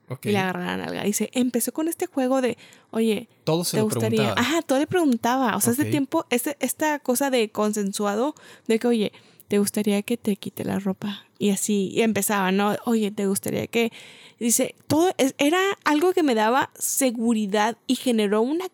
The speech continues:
Speaker 2: conexión total. O sea, porque yo me sentía tan segura de que no me iba a hacer nada
Speaker 1: No
Speaker 2: que
Speaker 1: le-,
Speaker 2: yo no
Speaker 1: no me va a
Speaker 2: quisiera.
Speaker 1: hacer nada sin preguntarme
Speaker 2: Exactamente.
Speaker 1: antes. Eh,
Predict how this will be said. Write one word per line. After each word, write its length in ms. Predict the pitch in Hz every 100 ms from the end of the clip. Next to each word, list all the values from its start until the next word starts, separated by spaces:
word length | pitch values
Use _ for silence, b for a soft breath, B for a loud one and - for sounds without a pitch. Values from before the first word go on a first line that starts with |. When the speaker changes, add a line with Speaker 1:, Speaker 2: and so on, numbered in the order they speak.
| -
Speaker 2:
conexión 880 | 302 240 220 185 - - 208 208 220
total. 540 | - - 180 208 254 b b b b
O 40 | -
sea, 80 | 226
porque 320 | 226 226 247
yo 120 | 226
me 140 | 240 320
sentía 440 | 359 302 277 285
tan 300 | - 269 294
segura 360 | 311 294 247 247
de 140 | 262
que 160 | 254 202
no 280 | 202 208 202
me 140 | 233
iba 200 | 254 233
a 40 | 226
hacer 300 | - 208 -
nada 460 | 208 214 202 214 -
Speaker 1:
No 200 | 131 160
Speaker 2:
que 100 | 226
Speaker 1:
le-, 40 | 214
Speaker 2:
yo 100 | 233
no 80 | 190
Speaker 1:
no 120 | 160
me 0 |
va 0 |
a 40 |
Speaker 2:
quisiera. 300 | 175 220 226
Speaker 1:
hacer 220 | 254 180
nada 260 | 175 170 185
sin 220 | - 151
preguntarme 520 | 135 127 120 113 123 135
Speaker 2:
Exactamente. 560 | 127 123 196 107 90
Speaker 1:
antes. 140 | 170 - _
Eh, 160 | 120